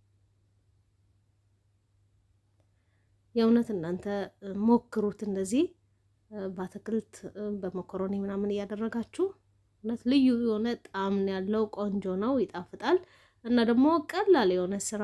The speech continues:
ነው። በተለይ እንደዚህ በጾም ሰዓቶች ላይ፣ እ፣ እንደዚህ አይነት ነገሮችን እየሰራን ብንመገብ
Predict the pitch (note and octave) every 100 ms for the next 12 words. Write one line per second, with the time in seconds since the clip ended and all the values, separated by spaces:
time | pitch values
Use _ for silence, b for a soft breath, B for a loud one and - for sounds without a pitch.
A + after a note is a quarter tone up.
0 | G3+ A#3+ A#4 - _ _ _ _ _ _
1 | _ A3+ F3 F#3 - F3+ F#3+ F#3+ F3+ F#3
2 | F3+ D#3+ F3+ - E3 D#3 G3 - - G#3
3 | E4+ F4 b b b b b _ D3+ E3+
4 | F3+ F3 E3 E3+ F3+ F3 E3+ E3+ E3+ -
5 | F3 F#3+ - G3+ G3+ G3 - G#3 G#3 -
6 | A#3+